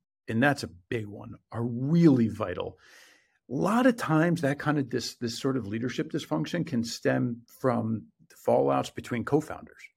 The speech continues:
Those relationships go sour. The team and the whole company then become divided. It, it can create a real mess. The failure to adapt or innovate is also one we're gonna hit on.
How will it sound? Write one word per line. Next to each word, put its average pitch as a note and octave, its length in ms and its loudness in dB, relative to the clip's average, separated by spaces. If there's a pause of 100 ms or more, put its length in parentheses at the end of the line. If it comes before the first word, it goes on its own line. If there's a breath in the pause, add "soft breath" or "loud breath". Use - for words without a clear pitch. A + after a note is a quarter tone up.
(840)
Those B2+ 240 6
relationships B2 640 0
go F#2 100 -8
sour. C3+ 480 -2 (640 soft breath)
The A2+ 60 -6
team D#3+ 260 8
and B2 80 4
the A#2+ 40 -2
whole C3 160 6
company B2 360 0
then G#2 180 -2
become G2 300 -6
divided. A#2 540 0
It, C#3+ 80 -10 (180)
it - 80 -20
can G#2+ 80 -12
create G2 320 -8
a E2+ 60 -14
real E2+ 260 -12
mess. - 440 -14 (840 soft breath)
The D3 140 0
failure A#3+ 320 4
to C3 160 0
adapt B2 420 0
or G#2+ 140 0
innovate C3+ 380 4
is A#2+ 120 0
also G#2+ 300 0
one G2 220 -8
we're G2+ 100 -8
gonna F#2 160 -8
hit F2 180 -12
on. E2 240 -14